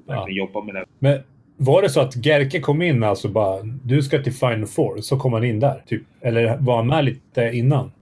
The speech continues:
Speaker 2: Nej, han var inte med i vårt lag, åttiofem-lag. Jag tror att, jag tror Gerke kom in och skulle coacha Knight först. Och så fick han, "Ja, men de ska spela Final Four om,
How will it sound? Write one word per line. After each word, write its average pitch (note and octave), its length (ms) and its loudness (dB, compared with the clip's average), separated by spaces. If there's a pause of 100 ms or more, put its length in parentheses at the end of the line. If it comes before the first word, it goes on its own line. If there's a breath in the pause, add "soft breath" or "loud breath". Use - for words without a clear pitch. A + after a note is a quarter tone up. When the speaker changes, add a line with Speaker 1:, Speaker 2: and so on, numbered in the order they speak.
(100)
Speaker 2:
Nej, A2+ 160 0
han B2 140 0
var D#3 120 4
inte D#3 140 -2
med B2+ 280 0
i A#2 40 0
vårt A2 180 -4
lag, B2 320 -2
åttiofem-lag. A#2 640 -8
Jag A2+ 140 -8
tror C3+ 120 -4
att, C3 180 -12
jag C#3 180 -8
tror D3+ 260 -2
Gerke B2+ 240 0
kom A#2+ 220 -4
in A2 140 -4
och G#2+ 80 -14
skulle G#2 160 -12
coacha - 340 -12
Knight - 500 -6 (200)
först. - 300 -10 (340)
Och A2 140 -8
så A#2 100 -2
fick A#2+ 280 -2
han, G2 440 -8 (260)
"Ja, A2 120 -10
men A2 400 -4
de A2+ 220 -2
ska A2+ 120 -8
spela G2+ 440 -2
Final G2 340 -8
Four G#2+ 380 -6
om, G2 420 -10